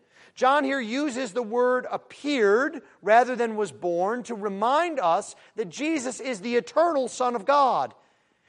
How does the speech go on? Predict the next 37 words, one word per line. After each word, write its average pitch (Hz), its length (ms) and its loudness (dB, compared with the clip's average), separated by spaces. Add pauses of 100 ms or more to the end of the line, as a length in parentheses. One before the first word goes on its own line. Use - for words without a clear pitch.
(140)
and 240 100 -4
that 247 100 -4
not 302 280 4
only 277 360 0
in 254 100 -2
His 226 200 -2
first 370 580 0
appearing, 196 680 -4 (260)
but 254 140 2
in 269 120 0
His 269 160 0
second 339 520 4
appearing, 220 480 -4 (180)
He 262 140 -6
comes 254 640 0 (240)
to - 140 -8
take 330 340 4
away 220 340 2
sin, 208 560 -4 (760)
to 277 140 -2
rid 269 720 -2
sin 202 460 -4
from 226 200 -4
our 220 220 4
lives, 175 640 4 (400)
to 233 100 -12
take 330 300 2
away 285 240 6
the 233 140 0
consequences 202 1120 -2 (220)
and 220 140 -6
the 226 80 2
wrath 269 420 6
of 180 140 -6
God 233 500 6
from 151 160 -14
sin. 117 460 -10